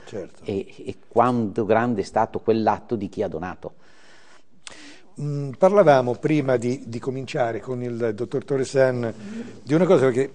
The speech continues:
Speaker 1: io l'ho vista negli ultimi anni la, la banca, sono stato vicino perché mi interessava, eh,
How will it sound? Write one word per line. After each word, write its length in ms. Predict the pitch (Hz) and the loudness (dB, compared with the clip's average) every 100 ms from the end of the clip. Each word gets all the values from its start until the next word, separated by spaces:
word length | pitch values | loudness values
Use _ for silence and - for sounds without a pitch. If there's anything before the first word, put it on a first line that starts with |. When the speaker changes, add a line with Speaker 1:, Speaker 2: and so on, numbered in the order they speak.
| 202 | 4
Speaker 1:
io 80 | 226 | 4
l'ho 100 | 139 | 4
vista 540 | 135 - 143 131 123 - - - | 0 -2 0 0 -2 -12 -20 -12
negli 240 | 127 127 | -10 -8
ultimi 340 | 147 160 147 139 | -8 -8 -6 -4
anni 340 | 117 113 113 | -4 -6 -8
la, 260 | 113 110 107 | -4 -4 -6
la 180 | 120 117 | -6 -2
banca, 340 | 113 107 113 | -2 -2 -8
sono 140 | 117 | -8
stato 240 | 131 131 123 | -6 -2 -2
vicino 520 | 107 117 156 117 101 - - - | -4 -4 -4 -4 -8 -14 -20 -14
perché 240 | 113 110 | -8 -6
mi 60 | 117 | -6
interessava, 920 | 117 117 113 - 127 123 117 110 107 - - - - | -4 -6 -6 -4 -2 -2 -2 -6 -8 -14 -20 -20 -20
eh, 300 | - - 190 | -20 -20 -20